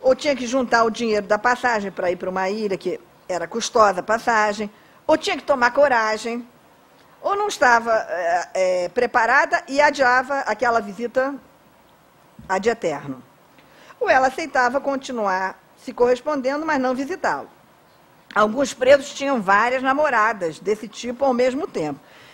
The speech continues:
E eu tive a oportunidade de testemunhar vários casamentos, fu-, fruto desse expediente. Parece que não, não funciona, mas funcionava muito bem. O fato é que as cartas eram janelas abertas,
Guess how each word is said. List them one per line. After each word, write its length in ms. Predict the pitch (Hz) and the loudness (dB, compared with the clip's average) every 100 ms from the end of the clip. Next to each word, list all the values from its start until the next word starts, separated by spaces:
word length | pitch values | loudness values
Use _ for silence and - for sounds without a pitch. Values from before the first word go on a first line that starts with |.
| - _ - | -20 _ -6
E 100 | 254 | 2
eu 100 | 302 | 2
tive 220 | - 302 | 4 4
a 40 | 294 | 4
oportunidade 1700 | 294 277 247 220 196 - _ - 208 202 - 214 214 185 208 247 233 | 4 -2 -2 -4 -8 -16 _ -10 -8 -8 -4 0 2 4 6 6 2
de 120 | 208 | -8
testemunhar 640 | 208 - 247 220 214 254 | -8 -4 -2 0 4 4
vários 540 | 220 185 196 226 302 - | 2 2 4 4 0 0
casamentos, 760 | 349 339 370 247 190 175 165 | 0 2 0 -2 -2 -6 -10
fu-, 400 | - - 214 269 - | -16 -12 -6 -6 -8
fruto 420 | - 269 330 359 | -8 -6 -4 -4
desse 260 | 311 311 - | 0 0 -2
expediente. 760 | - 359 359 - 226 170 - - - | -10 -10 -6 -4 -2 -4 -8 -20 -14
Parece 320 | - 196 247 - | -2 2 2 0
que 100 | 262 | -4
não, 360 | 254 220 175 - _ _ _ | -2 -4 -8 -14 _ _ _
não 100 | 220 | -8
funciona, 400 | 220 233 240 277 | -6 -4 -2 0
mas 140 | 285 285 | 0 -2
funcionava 500 | 269 247 240 302 285 | -4 -2 2 2 0
muito 340 | 226 294 440 | 0 0 0
bem. 300 | 247 156 143 - _ _ _ _ - - _ _ _ - | -2 -4 -6 -12 _ _ _ _ -20 -20 _ _ _ -12
O 80 | 214 | 0
fato 280 | 349 302 | 2 2
é 60 | 339 | 2
que 80 | 294 | 0
as 120 | 269 | 2
cartas 400 | 247 233 220 196 | 2 2 2 2
eram 200 | 190 190 | 0 0
janelas 680 | 175 214 208 220 269 302 247 | -2 -2 2 4 4 4 2
abertas, 800 | 185 170 180 196 - 247 - | 2 2 2 -2 -4 -6 -8